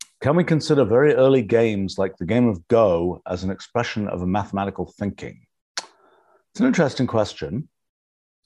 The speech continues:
You know, there are games that date, I think Go, uh, is probably not quite known when it originated, um, but certainly in antiquity, you know, a couple of thousand years ago or more, chess likewise, and so on.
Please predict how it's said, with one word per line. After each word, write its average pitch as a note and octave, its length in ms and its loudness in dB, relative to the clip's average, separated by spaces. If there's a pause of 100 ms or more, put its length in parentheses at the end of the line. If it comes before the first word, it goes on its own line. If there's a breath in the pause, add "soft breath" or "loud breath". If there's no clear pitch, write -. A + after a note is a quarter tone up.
(100)
You B2 60 2
know, B2 100 6
there C3 180 6
are B2+ 60 2
games D3 520 2
that - 360 0
date, B2 320 0
I F2 80 -8
think F#3 320 -2
Go, G#2+ 580 2 (280)
uh, F#2 380 -2 (100)
is - 100 -16
probably D#3+ 300 2
not A2+ 400 2
quite D#3+ 340 0
known G#2 320 0
when G2 160 -2
it F#2+ 140 -4
originated, F2+ 720 -4 (500 soft breath)
um, F2+ 280 -2
but G#2+ 180 -2
certainly A#2+ 300 0
in G2 100 0
antiquity, F#2+ 720 -2 (240)
you E2 80 -12
know, E2+ 160 -6
a E2+ 160 -8
couple G2 220 -4
of - 80 -6
thousand F#2+ 280 -2
years G2 200 -2
ago F2+ 280 -2
or F#2+ 160 -2
more, F#2 500 -2 (600)
chess - 500 -2 (160)
likewise, F#2 800 -2 (180)
and F2+ 160 -8
so F2+ 200 -2
on. F2+ 360 -6